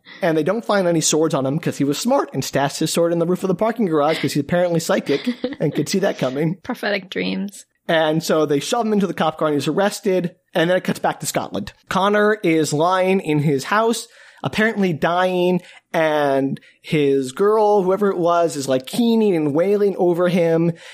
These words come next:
Speaker 1: and she's pulled away, saying, like, you know, "That's no way for a Highlander to be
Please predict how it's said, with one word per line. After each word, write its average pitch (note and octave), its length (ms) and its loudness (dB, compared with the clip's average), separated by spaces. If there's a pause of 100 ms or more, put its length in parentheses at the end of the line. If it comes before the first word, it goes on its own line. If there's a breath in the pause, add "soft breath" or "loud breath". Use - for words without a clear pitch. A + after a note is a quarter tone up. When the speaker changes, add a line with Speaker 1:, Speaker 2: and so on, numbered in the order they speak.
(120 loud breath)
Speaker 1:
and C3 120 -4
she's C#3+ 160 -2
pulled G#3+ 240 0
away, E3 760 2 (320 soft breath)
saying, D3 240 -2
like, C#3 160 0
you D3 60 2
know, C3+ 100 2
"That's E3+ 300 0
no F#3 140 2
way F3 180 2
for E3+ 160 0
a D#3+ 60 2
Highlander D#3 640 2
to E3 200 0
be D#3+ 480 -2